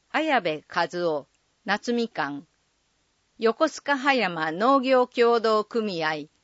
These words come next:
組合長賞、石井徳江、大根。葉山町議会、議長賞、岩沢修一郎、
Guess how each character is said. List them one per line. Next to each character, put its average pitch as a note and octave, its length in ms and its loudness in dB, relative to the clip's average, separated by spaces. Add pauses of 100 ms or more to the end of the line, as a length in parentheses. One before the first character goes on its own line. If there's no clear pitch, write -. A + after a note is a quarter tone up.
(120)
組 B3+ 340 0
合 B3+ 200 2
長 G#3 280 -2
賞、 D3 460 -6 (720)
石 C#4 400 -4
井 B3+ 60 -8
徳 G#3+ 340 -2
江、 E3+ 220 -2 (440)
大 F#3+ 380 2
根。 D#3+ 320 -4 (1040)
葉 C4 160 -4
山 D4 400 2
町 C4+ 300 4
議 C4 180 -4
会、 D3+ 380 0 (260)
議 F#3+ 160 -8
長 C4 280 0
賞、 D3+ 460 -6 (440)
岩 B3 260 0
沢 B3+ 320 2
修 A3 320 -4
一 F#3+ 260 -10
郎、 D3+ 360 -4